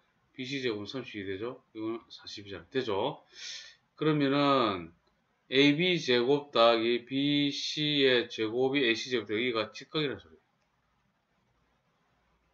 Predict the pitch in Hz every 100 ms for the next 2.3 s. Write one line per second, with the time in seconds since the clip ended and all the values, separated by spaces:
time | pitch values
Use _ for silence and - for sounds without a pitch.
0 | _ _ 123 - 104 - - _ _ _
1 | - 143 170 185 185 156 - 120 113 120
2 | 131 92